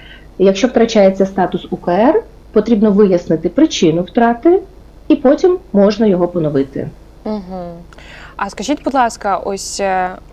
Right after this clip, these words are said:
Speaker 2: власне, яким чином можна отримати цей статус для того, щоб легально перебувати в Польщі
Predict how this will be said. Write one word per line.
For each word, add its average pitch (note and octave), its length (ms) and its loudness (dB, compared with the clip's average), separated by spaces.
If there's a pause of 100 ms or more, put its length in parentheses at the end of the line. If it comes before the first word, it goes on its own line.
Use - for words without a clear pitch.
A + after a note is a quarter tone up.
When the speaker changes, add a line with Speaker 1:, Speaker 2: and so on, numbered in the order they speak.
(100)
Speaker 2:
власне, G#3+ 340 -4
яким A#3 440 -2
чином G3+ 320 -4
можна F#3+ 300 -8
отримати G#3+ 580 -4
цей F3+ 220 -6
статус B3+ 580 -4
для G#3 380 -2
того, G#3 220 -6
щоб F#3+ 180 -10
легально G3 440 -2
перебувати F#3+ 760 -4
в - 160 -20
Польщі A3 520 -4